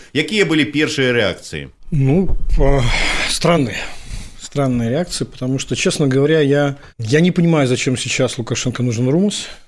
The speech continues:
Speaker 2: по той простой причине, что, э, формальной, как бы, основанием для разноса правительства и увольнением всего вот экономического блока, там,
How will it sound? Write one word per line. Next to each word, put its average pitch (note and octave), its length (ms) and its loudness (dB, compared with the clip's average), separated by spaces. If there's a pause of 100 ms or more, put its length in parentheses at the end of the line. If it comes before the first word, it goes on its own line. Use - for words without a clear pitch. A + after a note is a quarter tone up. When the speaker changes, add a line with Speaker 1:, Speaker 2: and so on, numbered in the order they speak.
(200)
Speaker 2:
по C3+ 240 2
той D3 160 0
простой C#3+ 280 0
причине, F3+ 560 0
что, C3 720 2 (400)
э, B2+ 220 0
формальной, C#3+ 640 4
как A2 180 -2
бы, A#2 320 0
основанием C3 640 2
для A#2+ 120 0
разноса B2 480 0
правительства A#2 560 -2
и A#2+ 80 4
увольнением A#2+ 600 2
всего B2 320 0
вот A2+ 120 -4
экономического A#2+ 600 -2
блока, D#3 340 0
там, A#2 480 -2